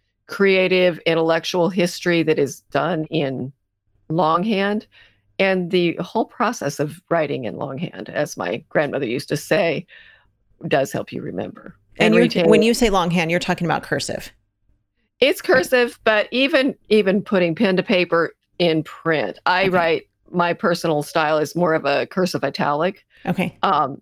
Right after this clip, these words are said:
Speaker 1: just for my everyday writing, but I will switch it up and do what seems to fit with the text that I'm writing, because a lot of times I use it as part of my prayer life.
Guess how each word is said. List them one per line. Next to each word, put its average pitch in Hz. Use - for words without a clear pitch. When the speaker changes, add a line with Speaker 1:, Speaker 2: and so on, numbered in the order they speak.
Speaker 1:
just 170
for 175
my 156
everyday 156
writing, 147
but 170
I 170
will 156
switch 185
it 151
up 156
and 151
do 175
what 175
seems 170
to 160
fit -
with 160
the 160
text -
that 151
I'm 135
writing, 139
because 165
a 170
lot 175
of 190
times 185
I 180
use 165
it 170
as 156
part 156
of 156
my 160
prayer 190
life. -